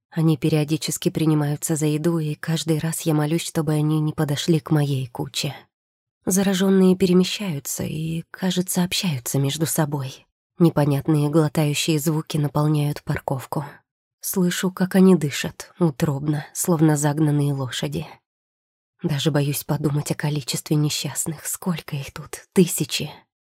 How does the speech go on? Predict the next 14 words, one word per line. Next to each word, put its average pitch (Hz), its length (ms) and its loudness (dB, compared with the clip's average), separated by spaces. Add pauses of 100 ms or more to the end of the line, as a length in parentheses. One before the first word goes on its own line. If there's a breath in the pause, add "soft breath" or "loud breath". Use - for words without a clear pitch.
(180)
Пожалуйста, 143 640 -4
я 160 160 6
не 165 180 8
могу 156 340 6
умереть 165 560 4
сегодня. 151 640 -4 (280)
У 202 80 4
меня 175 240 6
ещё 170 220 -2
столько 185 420 -4
дел. 160 260 -2
Я... 160 320 -4 (260)
я... 185 480 -10
Нет. 151 760 -8